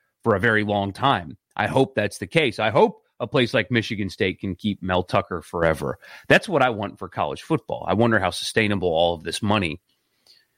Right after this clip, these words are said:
uh, is, though. So, anyway, um,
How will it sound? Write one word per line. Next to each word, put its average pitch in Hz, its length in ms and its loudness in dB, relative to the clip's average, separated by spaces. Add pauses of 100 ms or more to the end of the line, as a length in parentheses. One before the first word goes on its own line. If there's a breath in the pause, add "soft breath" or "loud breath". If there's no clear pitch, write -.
(240 soft breath)
uh, 73 220 2
is, 71 300 0
though. - 280 -2 (460)
So, - 380 0 (160)
anyway, 78 500 -2 (500 soft breath)
um, 85 360 2